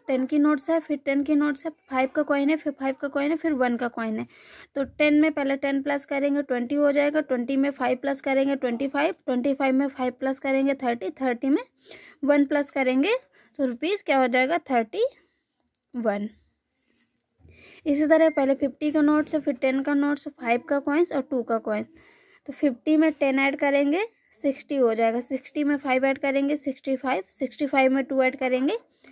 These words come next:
सिक्सटी सेवन हो जाएगा।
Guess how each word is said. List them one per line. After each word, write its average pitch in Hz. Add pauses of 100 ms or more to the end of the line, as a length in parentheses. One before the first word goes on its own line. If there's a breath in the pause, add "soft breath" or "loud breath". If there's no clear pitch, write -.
(340 loud breath)
सिक्सटी 302 (680)
सेवन 226
हो 214
जाएगा। 220